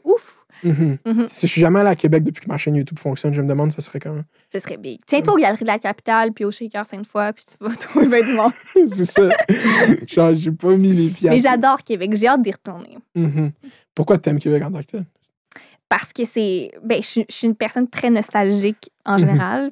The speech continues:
Speaker 1: puis Québec, c'est mon enfance. Comme c'est mes repères, c'est ma famille, c'est tout, euh, j'aime ça savoir où je m'en vais. Tu sais, t'as
Speaker 2: Mhm.
Speaker 1: pas besoin de G P S puis tout, puis je sais pas, je, c'est,
Speaker 2: Oui.
Speaker 1: c'est mon confort.
Speaker 2: Je suis de même avec Laval. Comme à Laval, <laughs> c'est vrai. Tu es déjà allé à Laval ?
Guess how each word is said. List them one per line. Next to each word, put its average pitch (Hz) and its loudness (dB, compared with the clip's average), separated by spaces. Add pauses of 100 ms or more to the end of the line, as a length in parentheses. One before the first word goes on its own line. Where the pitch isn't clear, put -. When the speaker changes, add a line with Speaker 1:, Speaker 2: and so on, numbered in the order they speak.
Speaker 1:
puis 208 -8
Québec, 220 2
c'est 226 0
mon 190 -2
enfance. - -8
Comme 202 -4
c'est 220 0
mes 220 4
repères, 208 2
c'est 220 -8
ma 185 -4
famille, 185 -6
c'est - -14
tout, 190 -4 (100)
euh, 165 0 (320)
j'aime 247 2
ça 269 2 (340)
savoir 220 2
où 214 2
je 208 0
m'en 185 0
vais. 190 -10 (160)
Tu 160 0
sais, 151 4
t'as 165 4
Speaker 2:
Mhm. 156 2
Speaker 1:
pas 240 6
besoin 240 2
de 247 6
G 220 0
P 208 2
S 202 -2
puis - -20 (180)
tout, 202 -8
puis 202 -12
je 214 -12
sais 240 -6
pas, - -14
je, - -20 (920)
c'est, 165 -4
Speaker 2:
Oui. 175 2
Speaker 1:
c'est 226 0
mon 180 -4
confort. - -14
Speaker 2:
Je - -14
suis 160 -4
de 165 4
même 170 4
avec 147 -2
Laval. 156 -10 (380)
Comme 143 -10
à 147 -12
Laval, 160 -10
<laughs> - -20
c'est - -10
vrai. - -10 (540)
Tu - -14
es - -12
déjà 180 2
allé 190 4
à 180 4
Laval ? 160 0